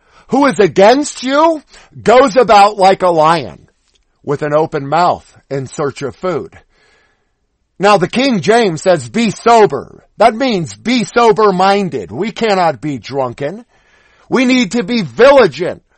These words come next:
or vigilant, meaning we have to always keep an open eye. Why?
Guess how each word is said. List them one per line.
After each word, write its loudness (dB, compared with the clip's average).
or -4
vigilant, -4
meaning -4
we 0
have -2
to -2
always 2
keep -8
an -4
open -4
eye. -2
Why? -2